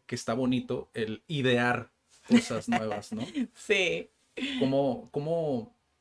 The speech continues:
Speaker 1: Tú eres de Tijuana, ¿no?
Speaker 2: Sí, aquí, aquí nací, mi cas-, pues mi familia criada aquí en Tijuana, y pues Tijuana es de los emprendedores.
Speaker 1: ¿Tú también eres de la idea de que
Speaker 2: Ujú.
Speaker 1: Tijuana es de los emprendedores?
Speaker 2: Sí,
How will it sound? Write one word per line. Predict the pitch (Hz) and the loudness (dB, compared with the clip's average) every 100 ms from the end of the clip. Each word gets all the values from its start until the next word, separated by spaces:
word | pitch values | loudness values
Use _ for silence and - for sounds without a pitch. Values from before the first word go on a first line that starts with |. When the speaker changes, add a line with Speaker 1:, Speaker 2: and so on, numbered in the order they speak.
| _ _ _ _ _ | _ _ _ _ _
Speaker 1:
Tú | - 185 | 2 4
eres | 202 | 4
de | 202 | 2
Tijuana, | 127 127 156 113 | 0 2 2 0
¿no? | 92 180 - - | -4 -6 -8 -8
Speaker 2:
Sí, | 208 208 208 208 233 | -4 -2 -2 -2 -2
aquí, | 254 226 180 175 214 | -6 -10 -12 -12 -10
aquí | 214 190 190 | -12 -10 -10
nací, | 208 - 190 202 233 - - | -10 -6 -6 -4 -8 -12 -12
mi | 180 170 | -12 -8
cas-, | 175 170 - | -8 -10 -14
pues | 165 | -18
mi | 175 | -14
familia | 165 170 165 175 175 _ _ _ - | -8 -6 -6 -6 -10 _ _ _ 0
criada | 180 180 180 | 6 8 6
aquí | 185 | 0
en | - | -10
Tijuana, | 190 175 175 185 _ - - - - - _ _ | -10 -10 -10 -14 _ -20 -20 -20 -20 -20 _ _
y | - 196 196 185 175 165 160 _ _ | -4 -2 0 -2 -4 -8 -12 _ _
pues | - 175 - - - | -6 -6 -6 -12 -10
Tijuana | 190 - 185 185 | -10 0 0 2
es | 208 202 | -2 -2
de | 226 | -2
los | 233 | -2
emprendedores. | 208 - 170 165 - - - - - _ _ _ _ _ _ _ _ | -4 -4 -4 -6 -8 -10 -14 -20 -20 _ _ _ _ _ _ _ _
Speaker 1:
¿Tú | 131 | -2
también | 135 135 139 | 0 0 0
eres | 143 135 | 0 0
de | |
la | 123 | 2
idea | 110 113 127 135 | 2 4 2 2
de | 127 107 | 0 0
que | |
Speaker 2:
Ujú. | 113 | 0
Speaker 1:
Tijuana | 113 - 117 | -2 -4 -2
es | 120 | -2
de | |
los | 123 | -2
emprendedores? | 117 110 104 104 | -4 -6 -2 2
Speaker 2:
Sí, | 196 185 175 180 185 | 4 4 0 -6 -14